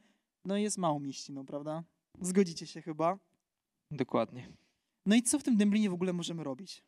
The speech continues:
Speaker 1: jako studenci? Bo po prostu uczelnia uczelnią, o tym jeszcze porozmawiamy, ale poza uczelnią, jak wygląda wasze życie? Co robicie tutaj w Dęblinie?
Speaker 2: No ja uważam, że same obiekty sportowe na uczelni, na terenie jednostki dają szeroką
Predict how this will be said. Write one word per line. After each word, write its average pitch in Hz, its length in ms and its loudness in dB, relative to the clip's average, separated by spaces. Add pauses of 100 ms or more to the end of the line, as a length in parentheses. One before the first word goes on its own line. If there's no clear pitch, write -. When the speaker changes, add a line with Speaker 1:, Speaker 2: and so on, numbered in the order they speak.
Speaker 1:
jako 220 200 2
studenci? 156 480 -2
Bo 269 80 0
po 320 120 0
prostu 302 420 -2
uczelnia 294 400 0
uczelnią, 208 460 0
o 269 80 -6
tym 247 100 -6
jeszcze - 180 -4
porozmawiamy, 180 600 0 (140)
ale 208 220 2
poza 214 340 4
uczelnią, 156 420 -6
jak 220 200 0
wygląda 196 320 -6
wasze 165 220 -8
życie? 143 280 -12
Co 277 180 -4
robicie 180 320 -6
tutaj 160 160 -6
w 139 40 -14
Dęblinie? 123 380 -4 (800)
Speaker 2:
No 131 80 -6
ja 131 160 2
uważam, 131 400 -2
że 123 200 -2
same 127 300 -4
obiekty 127 360 -2
sportowe 127 500 -4
na 120 320 -6
uczelni, 117 560 -6
na 113 120 -6
terenie 120 300 -6
jednostki 117 560 -6
dają 113 240 -4
szeroką 117 420 -4